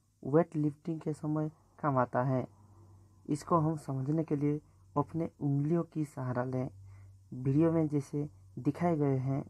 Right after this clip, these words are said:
उस हिसाब से रस्सी को हुक के बैक साइड में लेफ्टने के बाद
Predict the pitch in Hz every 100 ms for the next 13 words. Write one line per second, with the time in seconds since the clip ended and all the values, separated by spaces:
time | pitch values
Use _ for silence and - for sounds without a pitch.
0 | - _ - - 165 - 131 - 151 -
1 | 143 135 131 156 151 139 131 - _ -
2 | 156 151 - 139 131 127 131 135 160 180
3 | - 131 127 127 139 - _ _ - -
4 | 135 135 - 160 147 131 127 160 175